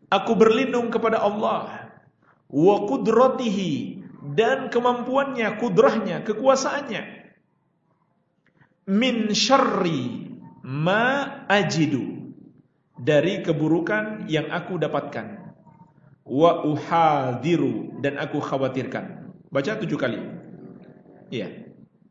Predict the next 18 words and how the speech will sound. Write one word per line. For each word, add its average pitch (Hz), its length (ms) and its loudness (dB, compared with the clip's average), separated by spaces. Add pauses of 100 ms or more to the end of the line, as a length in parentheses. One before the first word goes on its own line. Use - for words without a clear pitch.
(2250)
Kalau 139 480 2
belum 139 320 0
sembuh, 147 400 -6
perlu 156 360 0
ruqyah 156 200 -2
lagi, 139 320 -2
baca 233 320 -2
lagi 180 160 0
nanti. 131 300 -6 (640)
Iya. 98 160 -6 (1800)
Jadi 240 180 -2
mudah, 269 380 6
jemaah 262 240 4
sekalian, 254 420 0
nggak 220 160 0
perlu 269 220 6
ada 247 160 4
training, 220 640 -4